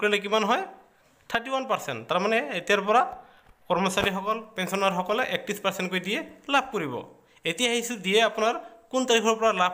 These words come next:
কৰিব আৰু এৰিয়াৰ কোন তাৰিখৰ পৰা লাভ কৰিব। আপোনালোকে ডি এটো লাভ কৰিব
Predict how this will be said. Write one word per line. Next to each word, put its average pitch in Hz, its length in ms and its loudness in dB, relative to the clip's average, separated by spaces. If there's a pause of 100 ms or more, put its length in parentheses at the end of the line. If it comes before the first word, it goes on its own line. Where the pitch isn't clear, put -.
কৰিব 233 220 -6
আৰু 214 180 4
এৰিয়াৰ 214 380 2 (400)
কোন 208 140 -2
তাৰিখৰ 190 320 2
পৰা 208 160 2 (340)
লাভ 233 220 0
কৰিব। 147 240 -8 (760)
আপোনালোকে 220 560 2 (240)
ডি 185 180 2
এটো 208 200 0 (380)
লাভ 156 200 2 (100)
কৰিব 208 240 -6